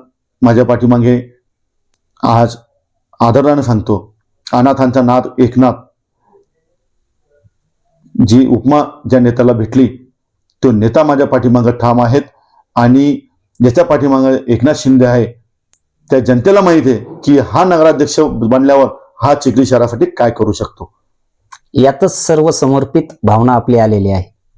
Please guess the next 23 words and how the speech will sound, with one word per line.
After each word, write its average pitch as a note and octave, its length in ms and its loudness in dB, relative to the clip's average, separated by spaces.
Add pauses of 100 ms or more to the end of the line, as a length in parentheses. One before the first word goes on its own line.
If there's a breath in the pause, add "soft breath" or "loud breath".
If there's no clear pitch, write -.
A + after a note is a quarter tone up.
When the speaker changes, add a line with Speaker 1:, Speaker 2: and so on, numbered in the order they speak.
(100)
Speaker 2:
असं B2+ 180 -2
समजायचं? G#2 480 -2 (100)
Speaker 1:
असं C3 180 0
समजायचं. F#2 420 -4 (2500 loud breath)
Speaker 2:
अ, D#3+ 240 0
सर्वसामान्य, D#3+ 720 0 (300)
अ, C#3+ 340 0
आणि C#3+ 260 0
गोरगरिबीतला C#3 840 0
जो C#3+ 160 -4
कार्यकर्ता C3+ 540 -2
निवडणूक B2+ 500 -2
लढत B2 260 -2
असतो, - 400 -8 (440)
तर, D3+ 120 2
अ, C#3 440 0
विलासदादा, B2+ 560 0 (340 soft breath)
अ, A2+ 220 0
निवडणुकीसाठी C3+ 680 0
प्रचंड C#3+ 380 0
पैसाही C3 560 -2
लागत A2+ 280 0
असतो, - 400 -8